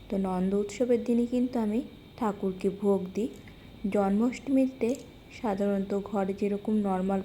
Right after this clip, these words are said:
পুজো করা হয়, সেরকমই পুজো করি।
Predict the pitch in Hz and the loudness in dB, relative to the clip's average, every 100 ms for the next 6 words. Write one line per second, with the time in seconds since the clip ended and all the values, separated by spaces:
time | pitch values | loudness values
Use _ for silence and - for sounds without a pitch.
0 | - 190 202 202 214 220 226 285 - - | -2 -2 -2 0 0 0 -2 -4 -6 -18
1 | - - - 202 190 190 214 277 - 202 | -20 -20 -4 0 2 2 2 0 0 -2
2 | 196 185 180 175 | 0 0 0 0